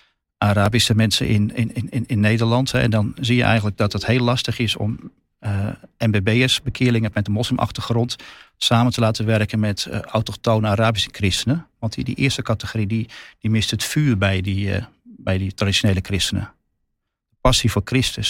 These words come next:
Ze zijn natuurlijk heel, jarenlang een minderheid geweest en,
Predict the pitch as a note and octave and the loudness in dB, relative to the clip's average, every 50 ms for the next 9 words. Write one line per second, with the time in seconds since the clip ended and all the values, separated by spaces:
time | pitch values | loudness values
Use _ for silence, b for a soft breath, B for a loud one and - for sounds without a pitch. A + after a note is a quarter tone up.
0 | - - - - - - B2 A#2+ - B2 G#2+ G#2 B2 C#3+ C#3+ - - - - B2+ | -4 -6 -8 -8 -2 0 2 2 2 2 2 2 2 2 2 -2 -4 -4 -2 0
1 | A2 A#2+ C3+ C#3+ C3+ B2 A#2+ A#2+ B2 A2+ G#2+ G#2+ B2 D3+ E3 C#3 A#2+ A#2 A#2 A#2 | 2 2 4 4 4 4 4 2 2 2 2 4 2 2 2 2 2 2 2 2
2 | - - - A2+ A#2+ A#2+ B2 A#2 - - A2 G#2+ | 0 -2 -2 0 0 2 2 0 0 0 -2 -2